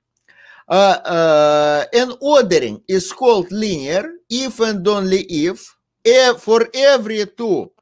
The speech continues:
uh, say that some ordering is called linear, if and only if for every two elements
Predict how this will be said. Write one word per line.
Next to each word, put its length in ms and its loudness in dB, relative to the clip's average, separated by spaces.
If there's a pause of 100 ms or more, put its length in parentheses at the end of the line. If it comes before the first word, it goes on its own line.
(400)
uh, 520 -2 (1120)
say 160 0
that 340 -4 (340)
some 380 -4
ordering 460 0
is 260 -10
called 380 -4
linear, 520 -6 (3250)
if 340 -6
and 220 -4
only 300 -2
if 300 -10
for 500 -6
every 640 2 (160)
two 280 -2
elements 840 -6